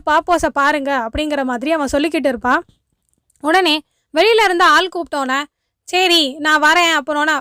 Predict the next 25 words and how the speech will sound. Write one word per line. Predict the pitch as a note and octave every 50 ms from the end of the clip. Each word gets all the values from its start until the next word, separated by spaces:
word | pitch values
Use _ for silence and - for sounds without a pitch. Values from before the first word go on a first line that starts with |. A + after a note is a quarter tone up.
| - _ _ _ -
"ருக்கா | D4+ E4+ - G4+ G4+ F#4
சாமா, | - F4 E4+ D4+ C#4+ A#3+ A3 - _ _ _ _ _ _ -
மறந்துடாதீங்க | C#4+ D#4 F4 G4+ G#4+ G4 G4+ F#4 F4 D#4+ D#4 D4+ D4 D4+
நான் | C#4+ C#4 C#4 - D#4+
சொன்னதை, | D4 D#4 D#4+ D4+ C#4 C#4 C4 A#3+ A3+ _ _ _ -
எப்பயுமே | C#4+ D4+ C#4+ - G4 F#4+ F#4 F#4+ G4
இதே | F4+ D#4 D#4 E4 F4+ F4+
ஞாபகம் | E4+ D#4 D4 D#4 E4+ E4 D#4 D4
வச்சுக்கோங்க, | C#4 - - - C4+ C4 B3 B3 C4 C4 A3 - _ _ _ _ _ _ -
நீங்க | D#4 D#4+ D#4+ D#4
இங்க | D4+ D4+ D#4+ D4+ D4
எதுக்காக | D4+ D#4+ F#4+ F#4+ G#4+ G#4 G4 F#4+
வந்திருக்கீங்களோ | F#4 E4+ D#4+ D4+ E4 D#4 - D4+ D4+ D4 D#4+ G4
அது | A4 F#4 D4+ C4 D4
நல்லா | C#4+ C#4+ D4 D#4+ F#4 G4+
ஞாபகம் | F#4+ E4+ D#4 D4+ D4+ D#4+ D4 D4+
இருக்கணும்." | C#4 C4+ - C#4 C4 B3 -
வெளியில | E4+ F#4+ G#4+ G#4+ F#4 D#4+ D#4+ D#4+
எல்லாரும் | D4 D4 D4+ D4+ D#4+ F4+ F4+ -
போய் | E4 E4 F4+
முடிச்சதுக்கு | F#4 F4 D#4+ - D#4+ D4+ C4 C4 -
அப்புறம் | A#3+ - - B3+ C4+ D#4 D#4 _ _ _ _ _
இவன் | D4 D4 D4+ C4+
போயிட்டு, | D#4+ E4+ F4 F4 C#4 C#4+ D4 D4+ C#4+ _ _ _ _ _ _ -
"அப்பா, | C4 A#3 C4 B3+